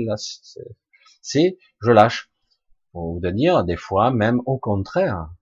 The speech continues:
même le fait d'être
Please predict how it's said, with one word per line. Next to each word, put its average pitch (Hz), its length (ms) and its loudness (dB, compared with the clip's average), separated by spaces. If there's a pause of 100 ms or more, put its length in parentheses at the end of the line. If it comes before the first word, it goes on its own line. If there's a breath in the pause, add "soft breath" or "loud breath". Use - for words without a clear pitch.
(1080)
même 120 300 4
le 104 120 4
fait 131 280 4
d'être 104 380 0